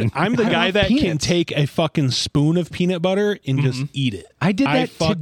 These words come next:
Speaker 3: today.
Speaker 2: love peanut
Speaker 3: I
Speaker 2: butter.
Speaker 3: literally did that just a few hours ago with a
Speaker 2: Like,
Speaker 3: banana.
Speaker 2: I have
Speaker 1: Oh,
Speaker 2: to
Speaker 1: yeah,
Speaker 2: tell
Speaker 1: peanut butter
Speaker 2: myself not to
Speaker 1: bananas.
Speaker 2: eat the
Speaker 1: Yeah.
Speaker 2: fucking peanut butter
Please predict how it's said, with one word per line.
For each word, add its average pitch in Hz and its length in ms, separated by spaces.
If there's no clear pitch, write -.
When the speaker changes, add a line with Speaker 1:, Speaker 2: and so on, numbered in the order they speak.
Speaker 3:
today. 175 200
Speaker 2:
love 139 400
peanut 123 260
Speaker 3:
I 160 40
Speaker 2:
butter. 160 160
Speaker 3:
literally 220 300
did 185 160
that 160 180
just 160 160
a 151 40
few 156 220
hours 139 320
ago 110 140
with 107 120
a 104 40
Speaker 2:
Like, 117 160
Speaker 3:
banana. 123 420
Speaker 2:
I 135 80
have 185 160
Speaker 1:
Oh, 143 120
Speaker 2:
to 135 60
Speaker 1:
yeah, 127 80
Speaker 2:
tell 165 200
Speaker 1:
peanut 160 240
butter 127 140
Speaker 2:
myself 147 100
not 110 80
to 104 80
Speaker 1:
bananas. 131 480
Speaker 2:
eat 143 120
the 135 80
Speaker 1:
Yeah. - 60
Speaker 2:
fucking 131 300
peanut 127 260
butter 85 380